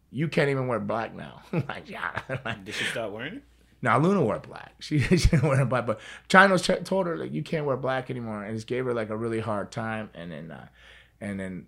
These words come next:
Speaker 1: like, I was just like, "That's the person you made me go all the way back for." So, like, that just put a bad taste. But I had already kinda got that vibe off her 'cause I knew her before she wrestled, and I'm not gonna go into that,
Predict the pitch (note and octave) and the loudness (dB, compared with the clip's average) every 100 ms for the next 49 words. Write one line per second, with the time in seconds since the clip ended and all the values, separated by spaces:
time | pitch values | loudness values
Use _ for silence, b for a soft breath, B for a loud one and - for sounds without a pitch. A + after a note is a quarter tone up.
0 | - C#2+ B1 B1+ - A#2 B2 C3+ A2 G#2 | -14 -10 -10 -10 -6 -6 -4 -4 -4 -2
1 | D#3 G#3 C#4 - G#3+ - C#3+ C3 E3+ D#3+ | -4 -2 -6 0 0 2 -2 -2 -4 -4
2 | D3+ D3+ B2+ C3+ C3+ C3 C#3 B2+ - G2+ | -4 -4 -2 -2 -4 -4 -6 -6 -8 -8
3 | - A#2 G#2+ - F#3 G3 - D3 A#2+ G#2+ | -4 0 0 0 -2 -2 0 2 2 0
4 | G#2+ G2+ - G#2+ - A2 B2 C3 C#3+ B2+ | -2 -2 -2 -4 -2 0 2 2 2 0
5 | A2+ - A2 G2+ F2+ G2 F#2+ E2+ E2 F2 | -4 -6 -6 -6 -8 -8 -6 -6 -4 -2
6 | F#2 D#2+ - E2 - G2+ A2 B2 A2+ F#2 | -2 -4 -8 -12 -6 -4 -2 0 0 -2
7 | - F#2+ F2 F2 D2+ - D2+ E2 F2 F#2 | -6 -8 -6 -8 -10 -12 -12 -10 -8 -8
8 | F2+ E2+ E2+ C#2+ C2+ C#2+ A#1 | -8 -10 -10 -10 -12 -16 -16